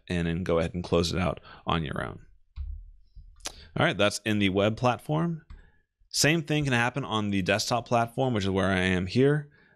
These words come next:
The one thing I will tell you, let's go ahead and go back to my position statement here. And as you can see, that order is now here in the Iron Condor. So I'll go ahead and cancel this order,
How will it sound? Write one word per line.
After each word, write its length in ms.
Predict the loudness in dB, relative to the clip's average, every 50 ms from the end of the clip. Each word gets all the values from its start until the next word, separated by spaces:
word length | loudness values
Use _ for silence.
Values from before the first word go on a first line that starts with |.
| _ _ 0
The 80 | 2
one 220 | 4 4 4 2 2
thing 220 | 0 0 0 0
I 180 | 0 0 0 0
will 220 | 0 0 -2 -2
tell 380 | -4 -6 -6 -2 0 2 4 2
you, 440 | 2 2 0 -2 -4 -4 -6 -8 -10 -10
let's 160 | -8 -6 -2
go 120 | 0 0
ahead 80 | 0 0
and 100 | 0 0
go 80 | 2
back 180 | 2 0 0 -2
to 80 | -6 -8
my 100 | -6 -6
position 440 | -6 -4 -2 -2 -2 -2 -2 -4
statement 360 | -4 -4 -4 -4 -4 -4 -6 -4
here. 280 | -2 -2 -2 -2 -4 _ _ _ _ -20 -20 -20 -20 -20 _ _ _ -2
And 120 | 0 2
as 140 | 2 2 2
you 80 | 0 0
can 160 | -2 -2 -2
see, 420 | 0 0 2 2 2 2 0 -2 -6 -6
that 200 | -2 0 0 0 0
order 260 | 0 0 0 2 0
is 160 | 0 -2 -2
now 260 | -4 -2 -2 0 -2
here 280 | -2 -2 -2 0 0 0
in 80 | 0 -2
the 80 | -4
Iron 220 | -4 -4 -6 -6 -6
Condor. 580 | -6 -4 -4 -4 -2 -2 -2 -2 -2 -4 -6 _ _ _ _ _ _ _ _ _ -6
So 380 | -2 2 4 6 6 4 4 2
I'll 180 | 2 0 2 2
go 140 | 4 4 4
ahead 280 | 4 4 2 2 0 -2
and 180 | -8 -10 -10 -8
cancel 440 | -8 -4 -2 0 0 2 2 2 4
this 180 | 4 2 2
order, 420 | 0 -4 -4 -4 -2 -4 -4 -6